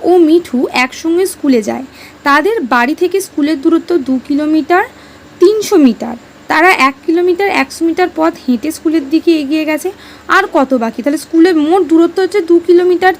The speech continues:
তিন, আহ, তিনশো মিটার। তারা এক কিলোমিটার একশো মিটার যদি চলে যায়, তাহলে এই দু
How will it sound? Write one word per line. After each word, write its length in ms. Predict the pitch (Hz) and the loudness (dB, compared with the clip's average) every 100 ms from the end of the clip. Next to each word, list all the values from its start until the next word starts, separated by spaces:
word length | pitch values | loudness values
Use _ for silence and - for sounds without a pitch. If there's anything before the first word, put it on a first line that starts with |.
| - | -2
তিন, 160 | 370 370 | -2 0
আহ, 260 | 349 262 262 | 0 0 0
তিনশো 400 | 320 339 330 403 392 - - - 233 233 - - - - | 0 0 0 -2 -4 -8 -20 -14 -12 -10 -14 -20 -20 0
মিটার। 380 | 320 349 370 440 - - - | 2 4 2 -2 -6 -20 -4
তারা 180 | 285 349 | -2 0
এক 140 | 302 320 | -2 -4
কিলোমিটার 440 | - 359 370 370 403 | -2 -2 -2 0 0
একশো 300 | 339 320 349 | 0 -2 -2
মিটার 220 | 370 370 | 0 0
যদি 180 | 320 392 | -2 -2
চলে 280 | 381 359 381 | 0 2 2
যায়, 200 | 320 277 | 2 0
তাহলে 180 | 320 302 | -2 -6
এই 160 | - 294 | -6 -6
দু 120 | 269 | -6